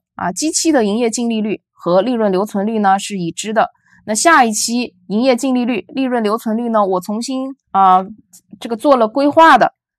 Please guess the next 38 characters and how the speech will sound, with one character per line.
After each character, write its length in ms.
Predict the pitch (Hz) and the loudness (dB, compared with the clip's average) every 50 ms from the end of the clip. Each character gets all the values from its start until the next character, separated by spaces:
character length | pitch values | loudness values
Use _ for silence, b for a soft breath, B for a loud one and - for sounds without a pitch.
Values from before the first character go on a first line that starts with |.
| _ | _
然 80 | - 185 | 0 0
后 60 | 240 | 0
可 100 | - - | 0 0
能 140 | 226 233 254 | 2 4 4
要 60 | 269 | 4
改 240 | 262 - 196 165 160 | 4 4 2 2 2
变 260 | 226 262 262 247 233 | 0 -2 -2 -2 -2
盈 140 | 208 208 233 | -2 -4 -4
利 100 | 247 247 | -6 -6
状 320 | 247 302 285 262 233 214 | -2 0 2 2 2 0
态 240 | 208 208 196 180 175 | -2 -4 -4 -4 -4
和 180 | 180 180 180 196 | -4 -4 -6 -6
分 220 | 208 - 240 247 | -6 -6 -10 -8
红 160 | 247 226 214 | -6 -6 -6
政 260 | 233 - 320 277 220 | -4 -2 -2 -2 -4
策。 240 | 185 - 202 170 - - _ _ _ _ | -4 -6 -6 -6 -6 -8 _ _ _ _
总 180 | - - 190 185 | -6 -4 -4 -2
之 120 | 180 247 | -2 0
呢， 160 | 262 262 233 214 | 0 2 2 0
预 140 | 254 247 | 0 -4
期 420 | 214 - - - 247 254 254 - _ - | -4 -6 -6 -4 -4 -4 -6 -6 _ -10
这 100 | - 240 | -6 -4
两 160 | 208 170 165 | -4 -4 -4
个 80 | 196 | -4
比 160 | 196 190 165 156 | -6 -6 -6 -4
率 140 | 196 196 | -4 -4
和 120 | 180 185 185 | -4 -4 -6
基 160 | 180 202 214 | -6 -6 -8
期 140 | 208 - 220 | -8 -8 -8
是 100 | 214 226 | -10 -10
不 140 | 214 - 247 | -10 -8 -8
一 80 | 233 | -4
样 260 | 233 277 285 269 226 | -2 0 0 0 0
的。 120 | 202 - - _ b b b b b b b | -2 -6 -8 _ b b b b b b b
但 180 | - 349 349 330 | 0 2 4 4
有 180 | 247 180 165 | 4 4 4
一 100 | 190 269 | 2 0
条 420 | 285 - - 190 147 139 175 240 | -2 -2 -2 0 2 4 4 2